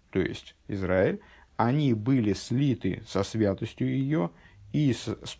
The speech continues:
с обитанием его благословенного. Вегуа михуван бевирхас ашер бохар бону, ам, ал ашер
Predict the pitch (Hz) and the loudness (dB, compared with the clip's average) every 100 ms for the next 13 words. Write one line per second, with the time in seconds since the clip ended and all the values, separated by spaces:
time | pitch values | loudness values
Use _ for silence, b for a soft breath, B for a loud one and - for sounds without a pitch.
0 | - 95 104 - 120 113 110 123 147 185 | -2 0 0 0 0 2 2 2 2 0
1 | 190 120 110 127 151 156 147 160 156 135 | 0 0 0 0 0 -2 0 2 2 2
2 | 101 95 - B B B B - 107 110 | 0 -2 -4 B B B B -4 2 2
3 | 104 202 247 175 127 - 165 156 113 110 | 2 2 2 2 0 2 4 4 2 2
4 | 113 135 117 101 101 - 110 117 113 104 | 2 0 -2 -4 -4 -2 -2 -2 0 -2
5 | 110 123 104 90 - 123 110 104 104 - | 0 0 2 0 -2 -4 -4 -2 -2 -4
6 | - 143 139 127 - 110 - 135 117 | 0 4 4 2 -2 -4 -2 -2 -2